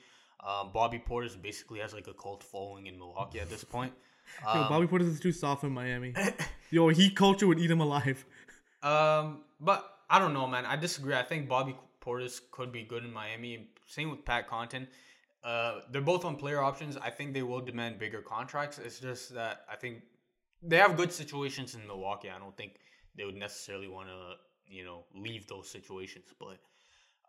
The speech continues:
Speaker 1: overall, the thing with Miami is they're kind of stuck in this middle phase that I think, for example, like, the Raptors were in a couple years ago. Uh, though, again, Miami has made it farther than the Raptors did,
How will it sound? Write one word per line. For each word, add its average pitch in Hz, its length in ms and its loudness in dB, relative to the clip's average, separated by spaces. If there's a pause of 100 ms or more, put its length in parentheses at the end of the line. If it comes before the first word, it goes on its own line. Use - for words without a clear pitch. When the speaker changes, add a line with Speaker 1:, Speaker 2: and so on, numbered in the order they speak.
(220)
Speaker 1:
overall, 180 840 10 (920)
the 175 160 -2
thing 277 180 -2
with 233 140 2
Miami 160 420 -2
is 147 160 -6
they're 147 220 -4
kind 196 340 2
of 190 100 -4
stuck - 520 -4
in 127 80 -2
this 117 200 -8
middle 110 240 -10
phase 104 420 -10
that 104 80 -8
I 104 60 -6
think, 110 240 -14
for 113 80 -14
example, 107 380 -12
like, 101 140 -10
the 98 60 -12
Raptors 95 520 -6
were 107 200 -8
in 107 120 -8
a 92 60 -16
couple 101 340 -12
years 101 240 -14
ago. 131 340 -12 (520)
Uh, 113 260 -2
though, 147 200 2
again, 139 200 0
Miami 131 440 0
has 117 280 2
made 110 200 -10
it 95 100 -12
farther 104 400 -10 (100)
than 95 220 -18 (360)
the 101 60 -14
Raptors 98 540 -8
did, 110 260 -10